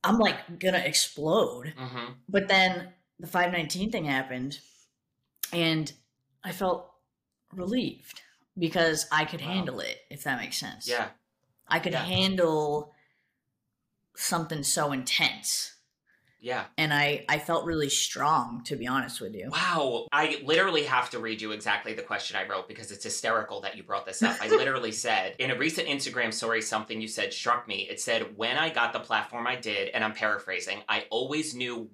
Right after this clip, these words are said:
Speaker 2: when I was canceled, it would be hard, but it wasn't as bad as I thought.'"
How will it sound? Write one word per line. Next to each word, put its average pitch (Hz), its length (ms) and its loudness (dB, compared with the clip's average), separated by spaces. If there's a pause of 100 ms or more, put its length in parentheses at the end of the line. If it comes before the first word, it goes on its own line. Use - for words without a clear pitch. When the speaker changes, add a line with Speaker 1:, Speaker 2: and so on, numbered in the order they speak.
Speaker 2:
when 165 380 2
I 117 220 0
was 110 200 -6
canceled, 101 640 -6
it - 160 -4
would 120 140 -8
be 151 100 -4
hard, 110 520 -2
but 120 80 -4
it 110 140 -6
wasn't 110 360 -2
as 117 140 -6
bad 95 320 -6
as 101 180 -8
I 98 80 -2
thought.'" - 460 -2